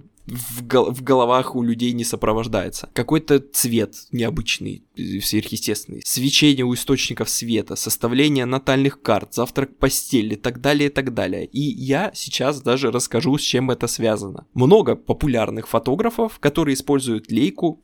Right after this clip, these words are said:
стилизируют, о чудо, свои кадры. Они постобрабатывают её, используют всяк-,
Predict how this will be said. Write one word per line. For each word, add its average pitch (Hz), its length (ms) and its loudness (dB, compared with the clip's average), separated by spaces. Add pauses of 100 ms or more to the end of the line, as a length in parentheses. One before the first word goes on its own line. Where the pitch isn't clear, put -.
стилизируют, 160 1200 2
о 135 160 6
чудо, 143 460 2
свои 123 380 4
кадры. 110 540 2 (120)
Они 120 320 0
постобрабатывают 156 1120 2
её, 135 180 2
используют - 420 -8
всяк-, - 260 -8